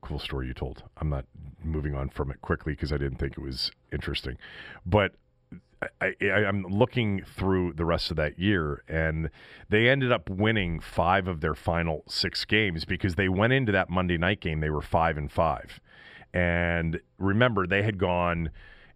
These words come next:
eighty-two division winner, uh, to the Super Bowl, won the Super Bowl. Eighty-three, fourteen and two division winner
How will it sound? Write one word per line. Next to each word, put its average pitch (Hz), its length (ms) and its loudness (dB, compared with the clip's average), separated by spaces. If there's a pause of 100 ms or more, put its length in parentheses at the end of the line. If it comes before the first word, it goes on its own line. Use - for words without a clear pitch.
eighty-two 151 640 4
division 113 540 2
winner, 101 520 2
uh, 87 200 2
to 98 160 -2
the 85 80 -2
Super 92 320 0
Bowl, 80 420 2
won 82 260 0
the 82 60 0
Super 76 300 -2
Bowl. 76 280 -2
Eighty-three, 120 640 2
fourteen 107 500 -2
and 95 120 0
two 101 180 0
division 87 500 0
winner 85 340 2